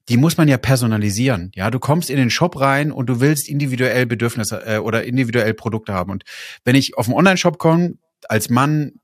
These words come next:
jetzt wenig fashion-affin, würde ich behaupten, für bei mir,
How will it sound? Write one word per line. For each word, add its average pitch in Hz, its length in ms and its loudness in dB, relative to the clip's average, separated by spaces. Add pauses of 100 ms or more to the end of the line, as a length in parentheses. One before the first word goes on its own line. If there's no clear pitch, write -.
(120)
jetzt - 240 -18
wenig 107 320 -2
fashion-affin, 147 840 0
würde 131 120 2
ich 131 80 -4
behaupten, 139 340 0
für 135 160 -6
bei 135 140 2
mir, 143 260 4